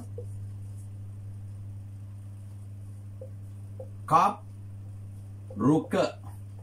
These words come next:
ලෙස සලකයි.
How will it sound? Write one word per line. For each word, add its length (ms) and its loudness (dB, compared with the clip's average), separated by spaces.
ලෙස 460 6
සලකයි. 1300 8